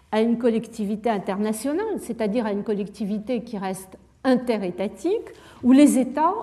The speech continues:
ont plus de motifs à s'opposer qu'à prendre conscience d'éventuels intérêts communs. Alors la seule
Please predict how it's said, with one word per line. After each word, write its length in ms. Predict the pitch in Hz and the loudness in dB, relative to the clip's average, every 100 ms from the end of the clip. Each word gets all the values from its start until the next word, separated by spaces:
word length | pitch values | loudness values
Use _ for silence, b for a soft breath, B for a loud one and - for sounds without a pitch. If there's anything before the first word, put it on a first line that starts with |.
| - | -4
ont 100 | 220 | -4
plus 320 | 220 269 247 | -2 0 0
de 100 | 208 | 2
motifs 540 | 208 214 214 - 247 233 | 2 0 -2 -2 -4 -4
à 80 | 170 | -10
s'opposer 880 | - 262 - 196 180 185 277 370 B B B B | -4 -2 -2 -4 -4 -4 -4 -6 B B B B
qu'à 100 | - | -8
prendre 300 | 185 - 190 | -8 -6 -6
conscience 560 | 185 170 - 254 349 339 - - _ _ - | -6 -10 -8 -4 -4 -6 -12 -20 _ _ -12
d'éventuels 640 | 180 180 170 175 233 196 | -8 -8 -10 -8 -8 -6
intérêts 380 | 170 170 165 170 | -8 -10 -12 -12
communs. 400 | 208 220 233 - - - _ _ _ b b b b b b b b b b b - | -8 -6 -6 -8 -16 -20 _ _ _ b b b b b b b b b b b -6
Alors 160 | 254 | 0
la 100 | 339 | 0
seule 240 | 370 427 | 0 0